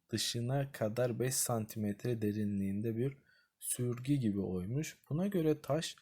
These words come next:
borunun dişisi sürgülü yanı üste gelecek şekilde kemere konduğunda bir sonraki taşın erkek bölümü üstten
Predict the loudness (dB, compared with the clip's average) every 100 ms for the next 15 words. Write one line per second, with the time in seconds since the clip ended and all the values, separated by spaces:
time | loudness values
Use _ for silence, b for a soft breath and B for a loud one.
0 | b b -2 0 2 2 0 0 0 0
1 | 0 -2 -2 -2 -2 -2 -2 0 0 0
2 | 2 2 0 -2 -4 -2 -2 2 2 0
3 | -4 -4 -4 -4 -4 -4 -6 2 4 4
4 | -2 -8 -2 0 4 4 2 0 0 2
5 | 2 2 2 2 2 0 0 0 0 0
6 | -2 -2 -2 -4 -6 -2 0 0 0 -4
7 | -2 0 0 0 -2 -4 -2 -4 -2 0
8 | 2